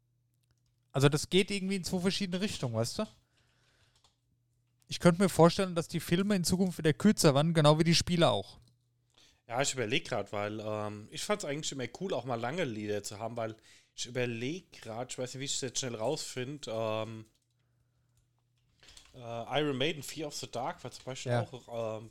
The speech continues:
Speaker 2: kein normaler.
Speaker 1: Ja, das ist so, was ich so allgemein beobachte, weißt du?
Speaker 2: Mhm.
Speaker 1: Ich merk's halt nur an mir selber, grad bei den Spielen und bei den Filmen, ich würde mir wünschen, das wäre kürzer mittlerweile alles.
Speaker 2: Sieben Minuten neunzehn.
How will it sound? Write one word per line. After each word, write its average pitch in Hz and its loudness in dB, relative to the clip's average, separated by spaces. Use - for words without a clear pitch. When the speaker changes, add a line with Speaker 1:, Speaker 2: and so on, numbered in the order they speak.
Speaker 2:
kein 147 -6
normaler. 131 -8
Speaker 1:
Ja, 135 2
das 160 -4
ist 165 -4
so, 190 2
was 165 0
ich 165 -2
so 160 0
allgemein 160 2
beobachte, 147 8
weißt 110 6
du? 190 8
Speaker 2:
Mhm. 127 -6
Speaker 1:
Ich - -2
merk's 151 8
halt 160 4
nur 160 2
an 151 0
mir 143 6
selber, 156 4
grad 143 6
bei 160 4
den 143 2
Spielen 190 0
und 170 0
bei 147 10
den 135 4
Filmen, 185 0
ich 131 -2
würde 185 8
mir 165 -2
wünschen, 185 2
das 156 4
wäre 156 4
kürzer - 6
mittlerweile 104 4
alles. 98 0
Speaker 2:
Sieben 170 -4
Minuten 135 -8
neunzehn. 104 -10